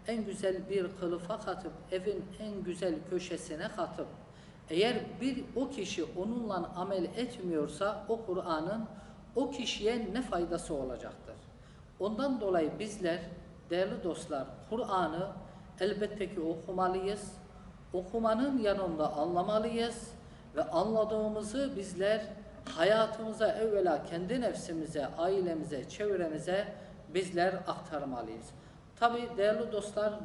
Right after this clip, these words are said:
nasıl anlamalıyız? Şimdi şöyle, yanlış anlaşılmasın.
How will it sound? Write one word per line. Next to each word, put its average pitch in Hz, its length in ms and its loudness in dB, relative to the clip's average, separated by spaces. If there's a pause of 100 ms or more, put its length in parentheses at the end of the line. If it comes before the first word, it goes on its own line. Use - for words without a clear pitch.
nasıl 196 440 -2
anlamalıyız? 147 880 0 (640)
Şimdi 254 360 -2
şöyle, 147 440 2 (580)
yanlış 196 380 2
anlaşılmasın. 160 800 -2